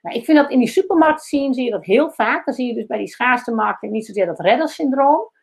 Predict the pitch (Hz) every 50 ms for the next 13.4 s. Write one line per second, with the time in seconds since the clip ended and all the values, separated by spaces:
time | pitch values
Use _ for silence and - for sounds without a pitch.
0 | _ _ _ _ _ _ - 214 202 226 285 269 - - - 226 185 160 156 180
1 | 220 262 277 277 302 277 269 269 262 233 214 220 240 247 254 254 247 - - 240
2 | - 233 240 254 247 233 - 226 226 254 254 277 269 - 262 - - 233 226 -
3 | - 226 233 220 - _ _ _ _ _ _ - 254 240 220 226 - - - 262
4 | 254 254 247 254 - - 240 240 226 233 226 233 240 240 240 233 220 220 220 208
5 | - - _ - - 220 214 208 202 214 208 190 - - 254 247 233 233 - -
6 | 233 220 214 226 220 220 226 220 - _ _ _ _ _ _ _ - - 208 220
7 | 233 233 - 254 240 233 226 214 - - - 262 247 240 233 220 220 - - -
8 | - 220 262 285 285 - 311 330 392 440 440 - _ _ _ _ _ _ _ _
9 | _ _ _ - - - 240 240 240 240 240 247 247 - 262 240 240 285 285 269
10 | 285 285 - - 262 247 247 240 240 - - - - 240 233 233 - - 226 214
11 | 208 214 214 202 190 190 - _ - 214 196 190 208 190 - _ _ _ _ _
12 | - 226 180 139 - _ _ - - 233 226 226 233 226 226 - - 285 262 -
13 | - - - - - - _ _